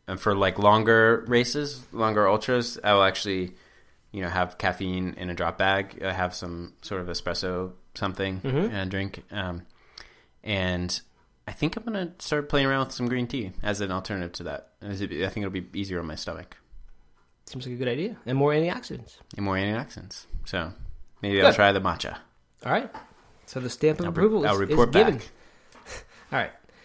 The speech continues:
Speaker 2: Uh, so our last one, we've done a lot of, like, drinks. This one actually is not a drink, although I guess you could make it into a drink. Uh, and that is turmeric powder. Or, or turmeric root in general, not the powder, although the powder, of course, is probably the most convenient form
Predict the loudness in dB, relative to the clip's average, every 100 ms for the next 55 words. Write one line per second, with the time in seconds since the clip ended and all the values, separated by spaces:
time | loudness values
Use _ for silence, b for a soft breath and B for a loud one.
0 | b b b 6 8 8 8 8 10 8
1 | 6 6 6 6 4 0 -2 2 6 6
2 | 6 2 0 -2 -2 -2 0 -2 2 2
3 | 2 -2 0 0 0 0 0 2 6 6
4 | 4 0 -2 -4 -4 -4 -4 -6 -6 -4
5 | -6 -8 _ b b b 2 4 4 2
6 | 0 2 0 0 -4 -14 -2 0 0 -2
7 | -10 -12 -6 -6 -6 -16 b b b 0
8 | 6 6 6 4 4 0 -2 2 4 4
9 | 0 0 0 -4 -4 -2 -2 -2 -2 -4
10 | -2 0 0 -2 -2 -2 -4 -8 -8 -6
11 | -4 -2 -4 -4 -6 -6 -4 -4 -4 -2
12 | -2